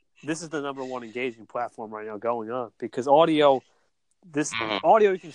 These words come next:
Speaker 1: you can listen to it, but when you en-, engage with it, it's a game changer, and that's what makes this app so special. The community is definitely growing.
Speaker 2: For sure.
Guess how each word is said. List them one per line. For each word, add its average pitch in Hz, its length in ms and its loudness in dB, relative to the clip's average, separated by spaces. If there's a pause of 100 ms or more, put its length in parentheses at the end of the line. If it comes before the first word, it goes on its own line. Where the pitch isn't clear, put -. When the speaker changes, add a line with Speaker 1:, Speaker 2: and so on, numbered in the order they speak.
Speaker 1:
you 196 120 -12
can 214 100 -12
listen 214 260 -8
to 135 140 -6
it, 113 80 -12
but 120 60 -14
when 120 100 -8
you 160 100 -6
en-, 156 360 -12
engage 139 540 0
with 196 180 -2
it, 196 140 0 (200)
it's 127 160 -10
a 123 60 -6
game 123 280 -2
changer, 110 560 -16
and 120 100 -16
that's 123 240 -8
what 135 140 2 (420)
makes 135 220 4
this - 180 -2
app 127 160 4
so 113 140 -8
special. 117 480 -6
The 104 120 -16
community 165 360 2
is 127 80 -2
definitely 139 360 0
growing. 117 340 0
Speaker 2:
For - 180 -10
sure. - 200 0